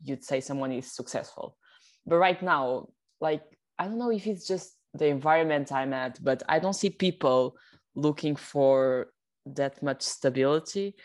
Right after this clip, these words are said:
I see people trying to just invest their money into themselves,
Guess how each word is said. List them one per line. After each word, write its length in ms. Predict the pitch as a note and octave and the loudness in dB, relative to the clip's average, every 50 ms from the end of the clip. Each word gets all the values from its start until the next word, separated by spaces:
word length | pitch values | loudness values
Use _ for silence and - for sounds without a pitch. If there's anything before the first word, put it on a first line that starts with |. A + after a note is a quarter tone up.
| - - - - | -20 -20 -6 0
I 220 | - D3 D3+ D#3 D#3 | 4 4 6 6 4
see 300 | D#3 - - - G3 F#3 | 0 -4 -6 -4 -4 -4
people 640 | - - G3+ F#3+ F#3 - E3+ D#3 D3+ D3 D3 C#3+ - | -2 -2 -2 -2 0 0 2 4 4 4 2 0 -4
trying 320 | - - D#3+ D3+ D3+ D3+ D3 - - | -4 -2 0 0 0 0 -4 -6 -6
to 160 | - D3+ C#3+ | -6 -4 -4
just 320 | C3+ - D3+ C3+ - - - | -4 -4 -6 -6 -6 -6 -4
invest 440 | D#3+ D3 C3+ D3+ E3 D#3+ D#3 D3+ - | -4 -4 0 0 0 0 0 0 -2
their 100 | D#3+ D3 | -2 0
money 340 | D3 D3+ D3 C#3 C#3 C#3 | 0 0 -2 -2 -2 -2
into 200 | C#3 C3+ - C#3+ | -4 -4 -4 -4
themselves, 640 | C3 C3+ C3 C3+ - - E3+ D#3+ D#3+ E3 - - - | -4 -2 -4 -2 2 4 4 4 4 2 -2 -8 -18